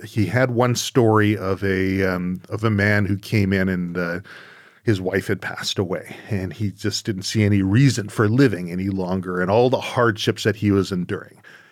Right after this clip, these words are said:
And he says, "Well, w-, what if your wife had lived,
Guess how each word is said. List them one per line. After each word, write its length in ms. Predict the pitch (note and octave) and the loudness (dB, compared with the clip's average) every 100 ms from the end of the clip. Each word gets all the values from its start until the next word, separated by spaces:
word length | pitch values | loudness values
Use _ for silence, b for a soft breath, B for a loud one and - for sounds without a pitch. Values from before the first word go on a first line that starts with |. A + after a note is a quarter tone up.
| B B B _ _ | B B B _ _
And 880 | A2 F#2+ F#2 F#2+ F#2+ F#2+ F#2+ F#2+ F2 - _ _ _ _ _ _ _ | -10 -4 -2 0 0 0 0 -4 -8 -20 _ _ _ _ _ _ _
he 200 | - G#2+ | -16 -14
says, 340 | - G#2+ G2 A2 | -8 -4 -4 0
"Well, 360 | A2+ G#2+ G#2 - _ _ _ _ _ _ _ _ _ _ _ | 2 2 -2 -10 _ _ _ _ _ _ _ _ _ _ _
w-, 360 | A2+ A#2 A#2+ - _ _ | -14 -8 -8 -8 _ _
what 260 | A#2+ B2+ D3 | -2 2 2
if 120 | - | 2
your 120 | C#3 | 2
wife 280 | G2+ A2+ B2 | 4 2 2
had 120 | G#2+ | -2
lived, 540 | F#2+ G#2 - E3 - | -2 -2 -4 -4 -18